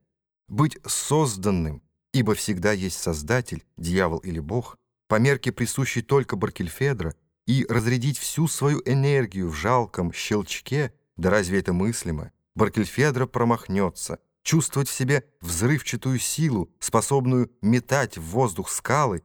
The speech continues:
и всего-навсего вс-, посадить шишку на лоб жеманницы, быть катапультой и напрасно сотрясать воздух, выполнять сизифов труд и убедиться, что это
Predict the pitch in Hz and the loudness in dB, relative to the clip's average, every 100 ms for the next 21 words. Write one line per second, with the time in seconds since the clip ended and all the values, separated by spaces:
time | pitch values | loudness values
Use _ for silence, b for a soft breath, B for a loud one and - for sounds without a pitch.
0 | _ 135 135 - 160 165 170 156 - 151 | _ -6 -4 0 0 2 2 0 0 -2
1 | 143 - 147 156 147 156 - - 170 - | -2 -4 -2 0 -2 -2 -2 0 0 0
2 | 113 113 139 117 90 110 170 202 165 - | 0 2 2 0 -2 0 2 2 -2 -4
3 | - 87 _ _ _ _ - 110 120 - | -6 -8 _ _ _ _ -2 0 0 0
4 | 143 151 131 - 185 165 - 80 - - | 0 0 -2 0 2 2 0 -4 -4 0
5 | 110 117 110 139 135 120 110 - 117 117 | 2 4 4 2 2 -2 -2 -4 -4 0
6 | 117 - 127 90 92 160 165 95 85 - | 0 2 0 -2 0 2 2 -2 -10 -12
7 | _ - 120 139 131 139 131 - _ - | _ 0 2 4 4 2 0 -10 _ -2
8 | 147 123 151 139 - - 143 160 - 120 | 0 2 2 0 -4 -2 0 0 0 -2
9 | 120 123 127 147 - - 135 139 175 | 0 0 -2 -2 -2 -2 2 2 2